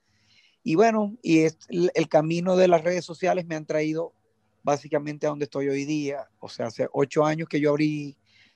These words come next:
mi cuenta de Instagram con el nombre de Pan Casero y eso, no, bueno, no ha parado.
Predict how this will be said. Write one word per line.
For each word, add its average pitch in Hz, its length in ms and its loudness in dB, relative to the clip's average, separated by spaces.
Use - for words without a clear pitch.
mi 147 160 0
cuenta 160 400 4
de 160 160 6
Instagram 170 460 2
con 151 220 -4
el 143 60 -4
nombre 147 260 2
de - 20 2
Pan 151 220 0
Casero 160 480 -4
y 139 180 -2
eso, 135 240 -4
no, 139 180 -6
bueno, 135 240 0
no 127 60 2
ha 123 80 0
parado. 123 340 2